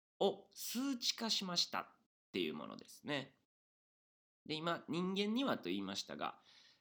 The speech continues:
実は全てのものに意識レベルっていうのがありますと。もう道端の石ころから、もちろん動物、で、植物、もうその他机、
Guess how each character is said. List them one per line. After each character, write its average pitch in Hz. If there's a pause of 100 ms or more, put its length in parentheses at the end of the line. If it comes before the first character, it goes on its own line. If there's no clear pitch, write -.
(120)
実 135
は 117
全 302
て 254
の 139
も 120
の 107
に 98 (400)
意 123
識 120
レ 110
ベ 92
ル 67
っ 67
て -
い 62
う -
の 60
が - (160)
あ -
り 104
ま 98
す -
と。 - (760)
も 107
う 101
道 104 (140)
端 107
の 104
石 104
こ 113
ろ 107
か 101
ら、 80 (500)
も 123
ち 107
ろ 90
ん 85
動 95
物、 78 (520)
で、 87
植 104
物、 85 (720)
も 98
う -
そ 110
の 110
他 90
机、 -